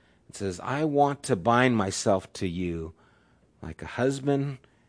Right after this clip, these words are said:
binds himself to a wife. This is the covenant that I want to make to you."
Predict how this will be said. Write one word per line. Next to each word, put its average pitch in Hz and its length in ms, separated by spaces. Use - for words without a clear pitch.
binds 104 300
himself 98 500
to 113 160
a 110 40
wife. 73 520
This 107 300
is 117 180
the 104 120
covenant 95 600
that 98 220
I 101 180
want 98 300
to - 140
make 95 420
to - 160
you." 87 480